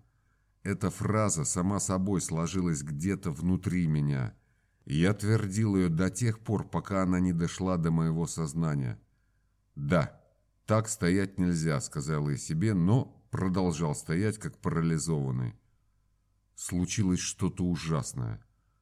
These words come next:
но предстояло сделать что-то, может быть, еще более ужасное, чем то, что уже произошло. Вихрь кружил мои мысли, и я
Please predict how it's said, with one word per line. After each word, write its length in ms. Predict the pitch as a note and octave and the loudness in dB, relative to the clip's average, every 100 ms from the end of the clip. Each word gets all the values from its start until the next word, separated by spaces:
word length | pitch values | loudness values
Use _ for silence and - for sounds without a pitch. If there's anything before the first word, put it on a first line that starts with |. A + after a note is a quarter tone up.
| _ _ | _ _
но 480 | D2+ E2 F2 D2+ - _ _ | 0 2 2 0 -4 _ _
предстояло 680 | F2 F2 - F#2+ G2 F#2 F2+ | -2 -2 -2 0 2 0 -2
сделать 520 | D2+ F2 F#2+ E2+ - _ _ | 0 0 2 0 -4 _ _
что-то, 440 | - - A2 G#2 F#2+ | -14 -2 0 2 2
может 320 | F#2+ E2+ E2 | 2 0 0
быть, 220 | F2+ - | -2 0
еще 640 | F2 G#2+ A2 - - C3 F2 | 2 2 2 2 6 8 8
более 420 | D#2 F2+ D#2+ D#2+ | 6 4 4 2
ужасное, 640 | E2 E2 G#2 - - D2+ | 0 2 2 2 0 -2
чем 260 | D2 F2 E2 | -2 -2 -2
то, 200 | - A2 | 0 -2
что 220 | - D#2+ | 0 -2
уже 280 | D2 C2 F2+ | -2 -2 -4
произошло. 880 | - D#2+ E2 D2 D2+ - D2+ C#2+ - _ _ _ _ _ _ - | -2 -2 0 0 -4 -4 -4 -4 -10 _ _ _ _ _ _ -10
Вихрь 540 | C#2 C#2 G#2 G#2 E2+ C2+ | -8 2 2 2 -2 -6
кружил 520 | - D2+ D2 D2+ C#2 | -4 -4 -2 -2 0
мои 240 | C#2 C#2+ | 0 0
мысли, 440 | C#2+ C#2+ - C2 B1+ | 0 0 -4 -8 -8
и 240 | F2 E2 | -2 0
я 200 | E2 | 0